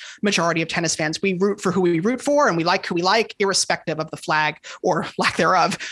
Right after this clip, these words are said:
on, uh, the scoreboard. So I think all in all, it's just really messy. I certainly want to see the best competition at Wimbledon, and certainly going to see that's going to be a line reflected in the Russian media. Well, you know, if you're not going to see the best competition at the event, what good is the event? And if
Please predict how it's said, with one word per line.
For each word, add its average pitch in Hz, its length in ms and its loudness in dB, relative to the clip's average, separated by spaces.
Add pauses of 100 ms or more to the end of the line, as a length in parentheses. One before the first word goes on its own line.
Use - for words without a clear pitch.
on, 180 300 2
uh, 165 180 0
the 175 80 -4
scoreboard. 170 560 0
So - 100 -4
I 208 80 2
think 240 220 -2
all 214 180 4
in 190 60 2
all, 185 120 2
it's 180 120 -4
just - 260 -4 (600)
really 254 320 4
messy. 220 580 0
I 196 120 2
certainly 202 280 0
want 190 160 0
to - 20 -2
see 214 140 0
the 180 100 0
best - 320 0
competition 190 760 0
at 185 160 0
Wimbledon, 196 360 0
and 160 180 -4
certainly 175 300 -2
going 170 140 -2
to 170 60 -2
see 180 120 0
that's - 220 -2
going 170 180 0
to 165 60 -4
be 165 80 0
a 160 80 0
line 160 280 -2
reflected 160 580 -4
in 220 180 2
the 185 80 2
Russian 175 320 2
media. 175 400 0
Well, 196 440 0
you 156 80 -12
know, 165 60 -6
if 156 100 -10
you're 175 80 -6
not 185 120 -2
going 170 180 -2
to 170 60 -4
see 165 280 -2 (360)
the 165 60 -2
best 170 200 2
competition 196 460 0
at 185 80 -2
the 170 80 0
event, 175 240 0
what 185 160 0
good 208 120 2
is 190 140 4
the 196 140 4
event? 185 340 2
And 147 180 -6
if 165 220 -4